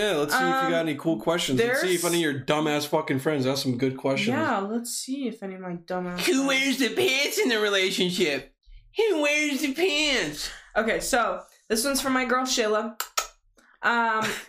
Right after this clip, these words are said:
Speaker 2: feel like this
Speaker 1: I
Speaker 2: is,
Speaker 1: m-,
Speaker 2: like
Speaker 1: I met her last night, and she's pretty chill. Yeah,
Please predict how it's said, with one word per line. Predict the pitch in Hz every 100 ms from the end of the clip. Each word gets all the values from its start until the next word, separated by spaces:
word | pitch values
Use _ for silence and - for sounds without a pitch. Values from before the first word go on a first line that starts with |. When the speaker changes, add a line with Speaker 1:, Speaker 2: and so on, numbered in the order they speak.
| _ _ _ _ _ _
Speaker 2:
feel | - 139
like | 135
this | -
Speaker 1:
I | 190
Speaker 2:
is, | 240
Speaker 1:
m-, | 175
Speaker 2:
like | 175
Speaker 1:
I | 202
met | 196
her | 190 170
last | 160 160 -
night, | 175 151
and | 131
she's | 151 143
pretty | - - 151 131
chill. | - 120 104 98 _
Yeah, | 107 95